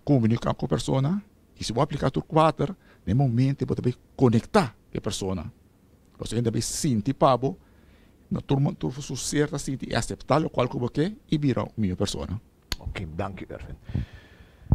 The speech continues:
Speaker 2: Nós temos um garoto, que, que é significa, que é terminologia significada em comunicação?
Speaker 1: Você sabe que a maioria via como tem uma pessoa papia, eu vendia na entrevista na televisão, da rádio,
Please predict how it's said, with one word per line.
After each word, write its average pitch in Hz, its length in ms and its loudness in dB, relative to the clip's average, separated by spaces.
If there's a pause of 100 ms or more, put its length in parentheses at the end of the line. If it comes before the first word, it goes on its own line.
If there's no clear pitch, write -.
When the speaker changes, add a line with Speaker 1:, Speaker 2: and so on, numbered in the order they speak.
(960)
Speaker 2:
Nós 165 280 4
temos 202 260 4
um 165 160 0
garoto, 127 560 2 (560)
que, - 120 2
que - 180 -4
é - 60 2
significa, 131 760 2
que - 100 0
é 185 40 4
terminologia 151 720 0
significada 101 640 -4
em 107 80 -6
comunicação? 92 520 -8 (580)
Speaker 1:
Você - 120 -8
sabe 139 340 4
que 160 160 8
a 143 40 8 (420)
maioria 120 400 10
via 117 260 6
como 117 300 4
tem 131 180 8
uma 104 120 4
pessoa 101 320 4
papia, - 400 6
eu 95 120 6
vendia 107 500 6 (280)
na 87 120 2 (200)
entrevista 104 520 6
na 104 100 6
televisão, 90 640 4 (120)
da 92 100 4
rádio, 98 460 6